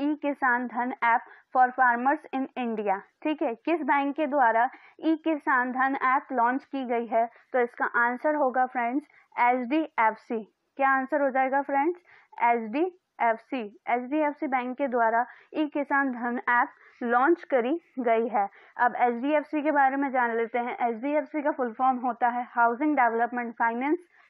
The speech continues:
Corporation और इनके chairman हैं दीपक पारेख और सीईओ हैं आदित्य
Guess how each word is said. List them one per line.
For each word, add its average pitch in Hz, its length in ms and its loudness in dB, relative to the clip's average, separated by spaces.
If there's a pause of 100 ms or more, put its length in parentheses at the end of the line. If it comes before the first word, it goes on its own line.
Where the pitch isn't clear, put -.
Corporation 269 720 2 (300)
और 233 140 2
इनके 240 400 -2
chairman 262 560 0
हैं 269 140 -2
दीपक 247 460 -2 (280)
पारेख 233 500 2 (320)
और 240 320 4
सीईओ 294 680 0
हैं 269 260 0 (180)
आदित्य 247 540 -2